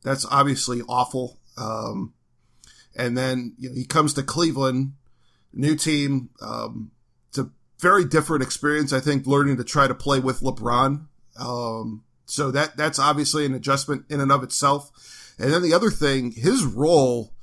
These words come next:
has really kinda yo-yoed, um, for various reasons, uh, whether it was, uh, you know, him starting next to Kevin Love, uh, or a-, as a, you know, playing power forward, or it's coming in off the bench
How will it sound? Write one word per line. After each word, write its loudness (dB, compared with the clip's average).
has 2
really 2
kinda 2
yo-yoed, 0
um, -12
for -4
various 0
reasons, -6
uh, -18
whether 0
it -4
was, -2
uh, -6
you -2
know, -2
him 0
starting 2
next -2
to -10
Kevin 2
Love, 2
uh, -12
or -12
a-, -8
as -8
a, -10
you -8
know, -8
playing -2
power 2
forward, 0
or -4
it's -8
coming -2
in 2
off -4
the -12
bench -2